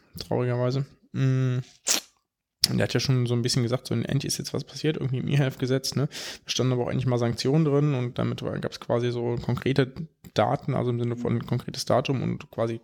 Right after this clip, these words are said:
planbare Fortschritte. Ähm, ja, also irgendwie sehe ich das,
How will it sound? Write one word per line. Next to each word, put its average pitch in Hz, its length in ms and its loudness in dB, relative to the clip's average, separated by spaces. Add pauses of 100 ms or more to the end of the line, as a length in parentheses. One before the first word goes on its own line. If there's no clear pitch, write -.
planbare 127 460 2
Fortschritte. 147 540 0 (1500)
Ähm, 226 580 0
ja, 120 440 -2 (280)
also 156 520 2 (200)
irgendwie 165 440 0
sehe 147 140 4
ich 151 60 -2
das, - 280 0